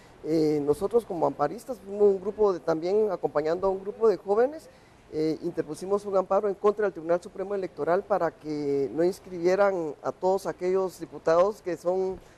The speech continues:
de dudosa reputación y que aplicaran el, el ciento trece, y muchos jueces han estado amparando y obligando al Tribunal Supremo Electoral incluso a inscribir alcaldes y diputados que, que, que tienen, han sido enjuiciados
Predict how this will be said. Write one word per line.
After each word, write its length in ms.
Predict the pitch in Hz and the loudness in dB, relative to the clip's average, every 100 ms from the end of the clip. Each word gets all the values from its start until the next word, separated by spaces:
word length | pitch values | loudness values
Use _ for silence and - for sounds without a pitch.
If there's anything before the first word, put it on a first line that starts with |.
| - | -6
de 160 | 175 | -4
dudosa 340 | 156 180 196 240 | 0 0 2 2
reputación 600 | 190 - 165 151 180 226 | 0 -2 -4 -4 0 0
y 40 | |
que 120 | 220 170 | 2 0
aplicaran 420 | - 143 170 196 | -2 -2 -2 0
el, 140 | 175 139 | -6 -8
el 140 | - 143 | -10 -10
ciento 320 | 175 190 247 | -10 -2 -2
trece, 340 | 247 233 262 294 - - | 2 0 0 -8 -20 -14
y 120 | 185 190 | -6 -2
muchos 420 | 226 269 247 220 | 0 0 -2 2
jueces 340 | 247 254 208 | 0 0 -4
han 140 | 196 196 | -8 -8
estado 260 | - 190 | -2 2
amparando 480 | 196 196 165 196 233 | 2 2 0 0 2
y 20 | |
obligando 520 | 190 151 151 170 208 | 0 0 -2 0 2
al 80 | 233 | 0
Tribunal 280 | 185 175 185 | -4 -6 -6
Supremo 320 | 202 202 202 | -6 -8 -2
Electoral 520 | 208 180 151 147 185 - - - - | -2 -2 -2 0 0 -2 -20 -20 -10
incluso 420 | 180 170 208 277 277 | -8 -6 -2 0 4
a 60 | |
inscribir 480 | 202 - 165 196 190 | 2 0 -12 -4 2
alcaldes 680 | 156 - 247 381 359 - - - _ | 2 4 2 2 -4 -18 -20 -20 _
y 100 | 170 | -14
diputados 600 | 151 - 151 170 233 302 | -12 -10 -4 0 0 0
que, 300 | - 165 151 147 - - - _ _ - | -4 -8 -6 -8 -14 -20 -20 _ _ -4
que, 160 | 160 - - | -4 -4 -4
que 160 | 160 | -4
tienen, 760 | 151 170 185 214 208 196 170 156 - - | -2 2 4 6 4 4 0 -4 -10 -2
han 140 | 180 | -2
sido 300 | - 196 185 | -2 -6 -2
enjuiciados 760 | 175 160 151 - 226 311 320 | -2 -6 -8 -2 0 -2 -8